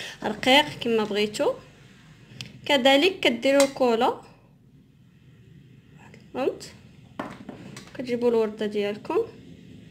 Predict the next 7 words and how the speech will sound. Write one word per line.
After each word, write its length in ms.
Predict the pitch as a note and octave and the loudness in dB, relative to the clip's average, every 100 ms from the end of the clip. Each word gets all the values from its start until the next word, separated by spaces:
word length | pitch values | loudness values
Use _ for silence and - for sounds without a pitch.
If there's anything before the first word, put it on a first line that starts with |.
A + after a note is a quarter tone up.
| - - - - - - - - - - - | -20 -20 -20 -20 -20 -20 -20 -20 -20 -20 -16
تلصقوها، 800 | G#3+ - - - G#3 A3+ D#4 - - - - - - - - - - - - - - _ - - - - - - - - - _ _ _ - _ _ _ _ _ _ _ _ _ _ - | -14 -14 -16 -12 -8 -6 -8 -10 -18 -20 -20 -20 -20 -20 -20 -20 -20 -20 -20 -20 -20 _ -20 -20 -20 -20 -20 -20 -20 -20 -20 _ _ _ -20 _ _ _ _ _ _ _ _ _ _ -6
وهيا 520 | A#3+ A3+ A3 B3 D4+ - | -2 0 2 0 -2 -4
هو، 160 | B3+ | -2
هو 280 | A#3+ A#3 A3 | 0 2 2
البوندو 720 | A3 A3 A#3 A3+ C4+ F4+ - - _ - | 0 0 0 2 2 -2 -6 -14 _ -10
و-، 80 | - - | -10 -10
وجد. 420 | A#3+ G#3+ - - | -6 -6 -6 -14